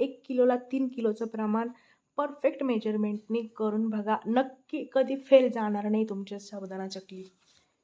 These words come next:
नक्की करून बघा, इतक्या हलक्या फुलक्या होत्या, light and crispy होतात त्या. Just looking like a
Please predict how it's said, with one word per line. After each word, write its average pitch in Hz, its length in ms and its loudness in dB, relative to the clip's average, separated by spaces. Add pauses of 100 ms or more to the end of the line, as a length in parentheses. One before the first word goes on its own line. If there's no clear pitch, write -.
(160)
नक्की 247 300 -8
करून 208 280 -4
बघा, 208 140 -2
इतक्या 220 320 -6
हलक्या 220 260 -4
फुलक्या 208 320 -4
होत्या, 214 280 -2
light 220 320 2
and 220 260 2
crispy 220 480 -8
होतात 208 280 -6 (160)
त्या. 170 100 -18 (340)
Just 247 380 -6
looking 226 440 0
like 226 300 4
a 220 80 6